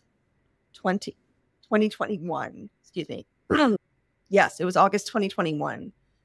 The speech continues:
So there's a pattern so far of really big energy or energetic experiences happening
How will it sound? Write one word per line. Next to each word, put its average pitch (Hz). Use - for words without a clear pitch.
So 214
there's 196
a 202
pattern 214
so 220
far 156
of 156
really 185
big 151
energy 208
or 170
energetic 175
experiences 196
happening 151